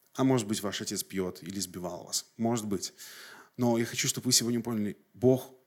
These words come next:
не такой. Бог любящий. И, может быть, вы всегда думали, что Бог злой.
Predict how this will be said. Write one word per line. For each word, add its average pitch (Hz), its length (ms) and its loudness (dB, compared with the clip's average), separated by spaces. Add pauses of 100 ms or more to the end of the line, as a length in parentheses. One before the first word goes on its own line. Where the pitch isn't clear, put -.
не 110 100 -2
такой. - 360 -10 (2250)
Бог 117 300 -2 (100)
любящий. - 520 -2 (1160)
И, 110 60 -2
может 120 220 6
быть, 131 160 4
вы 135 60 4
всегда 131 280 6
думали, 131 300 10
что 110 180 0
Бог 104 220 2
злой. 101 340 2